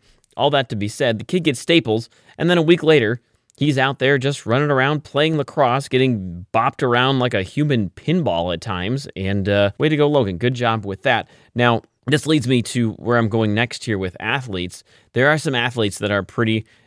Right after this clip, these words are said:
extraordinarily tough. They have this incredible work ethic. They are just very durable. Uh, and then <laughs>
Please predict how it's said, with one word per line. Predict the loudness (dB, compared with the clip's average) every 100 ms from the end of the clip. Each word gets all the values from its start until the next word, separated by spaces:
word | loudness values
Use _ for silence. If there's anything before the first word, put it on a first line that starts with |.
| -10
extraordinarily | -8 -6 -2 0 0 -2 -4 -4 -6 -10
tough. | -6 -4 -4 -10 _ _ _ -6
They | -4
have | 0 0 0
this | -6 -8 -10
incredible | -8 0 2 2 -2
work | -2 0
ethic. | 0 0 -2 -4 -8 _ _ _
They | -2 0
are | 0
just | -2 -6
very | -4 -4 -4
durable. | -6 0 2 2 2 2 -2 _ _ _ _ -4
Uh, | -4 -2
and | -4 0
then | 2 2 0 -2 _ _ _ _ _
<laughs> | -12 -8